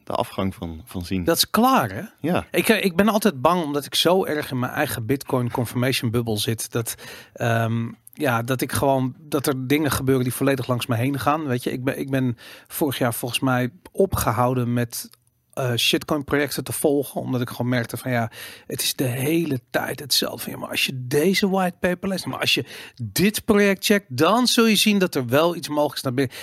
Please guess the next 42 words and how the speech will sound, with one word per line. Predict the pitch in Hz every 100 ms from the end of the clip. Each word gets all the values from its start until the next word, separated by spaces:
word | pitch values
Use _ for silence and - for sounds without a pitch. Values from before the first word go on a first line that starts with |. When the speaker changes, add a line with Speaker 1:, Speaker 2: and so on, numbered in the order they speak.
| -
Speaker 2:
En | -
ik | 139
heb | 160
gewoon, | 139 139 -
ja, | 135
ik | 127 131
heb, | 151
ik |
heb | 143 135
anderhalf | - 143 139 131
jaar | 127
lang | 131 135
heb | 127
ik |
gewoon | - 135
die | 127
lulverhalen | 151 123 117 120 123
aangehoord. | 135 135 113
En | 147
ik | 151
ben | 143
klaar | 131 131 135
mee, | 101 110
weet | 113
je. | 135
Ik | 151
bedoel, | 139 131 120 - -
er | 147
is | 170
niks | 156 156
anders, | - 143 139 131
er | - 135
is | 143
maar | 147 139
één | 151
netwerkeffect, | 147 135 135 123 127 135 123
er | 127
is | -
maar | 139 139
één, | 143 147 139 127 - -
ehm, | - 135 127 120 123 117 - -
ja, | - 127 120